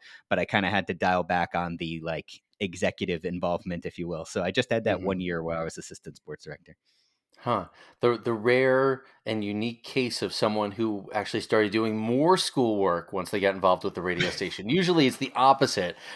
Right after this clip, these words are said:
Speaker 2: where people are
Speaker 1: Yeah,
Speaker 2: like, "I go
Speaker 1: yeah.
Speaker 2: to class once in a while." You actually took on more responsibility.
Speaker 1: Yeah, in, in retrospect, it was probably not the smartest thing to do, especially since I still do work in the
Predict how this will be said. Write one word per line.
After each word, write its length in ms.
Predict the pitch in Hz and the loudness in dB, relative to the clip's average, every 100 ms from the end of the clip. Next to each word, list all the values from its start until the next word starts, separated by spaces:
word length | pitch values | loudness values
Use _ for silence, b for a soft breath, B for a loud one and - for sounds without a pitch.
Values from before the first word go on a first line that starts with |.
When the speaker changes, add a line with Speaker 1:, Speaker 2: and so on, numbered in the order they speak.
| B | B
Speaker 2:
where 140 | 107 | 0
people 200 | 123 147 | 4 8
are 120 | 147 | 10
Speaker 1:
Yeah, 60 | 135 | 8
Speaker 2:
like, 120 | 135 | 6
"I 120 | - | 4
go 160 | - 208 | 8 8
Speaker 1:
yeah. 60 | 165 | 8
Speaker 2:
to 100 | 156 | 4
class 420 | - 123 117 - | 2 4 4 4
once 260 | 123 110 - | 2 2 0
in 60 | |
a 60 | 110 | 4
while." 180 | 107 101 | 6 6
You 160 | 135 | 6
actually 280 | 127 - 117 | 4 2 -2
took 180 | 123 110 | 2 2
on 120 | 107 | 4
more 240 | 107 110 | 4 4
responsibility. 800 | 104 - 95 87 82 85 85 - _ _ _ _ _ | 4 0 -2 -4 -6 -8 -8 -16 _ _ _ _ _
Speaker 1:
Yeah, 220 | 147 123 | 6 6
in, 160 | 101 143 | 6 2
in 240 | 147 143 | 2 2
retrospect, 640 | 139 147 143 120 127 107 127 | 4 4 2 2 2 2 0
it 60 | |
was 120 | 110 | -4
probably 300 | - 110 104 | 2 4 4
not 180 | 98 95 | 0 -2
the 60 | - | -6
smartest 340 | - 95 92 | -6 -6 -6
thing 100 | 95 | -8
to 100 | 92 | -6
do, 160 | 90 82 | -6 -4
especially 400 | - 135 135 127 | 2 2 4 0
since 200 | 120 110 | 0 -2
I 60 | |
still 320 | 92 - 107 98 | -4 -2 -4 -2
do 320 | 87 90 101 | -2 -2 -2
work 340 | 98 98 104 | -2 -2 -2
in 240 | 120 107 107 | -8 -4 -4
the 220 | 101 | -4